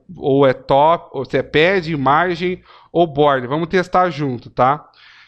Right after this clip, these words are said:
Então aqui no class, ele vai chamar o div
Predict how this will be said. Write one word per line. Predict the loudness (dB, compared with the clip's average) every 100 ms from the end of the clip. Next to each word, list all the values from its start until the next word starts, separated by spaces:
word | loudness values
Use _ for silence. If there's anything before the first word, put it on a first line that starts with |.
| _
Então | -8 0 2
aqui | 0 0 -2
no | -2
class, | -2 0 2 2 -2 -6 -20 _
ele | -6 0
vai | 0
chamar | 0 -2 0 0 0 -6 _ _ _
o | -10
div | -8 -4 -4 -2 -6 -8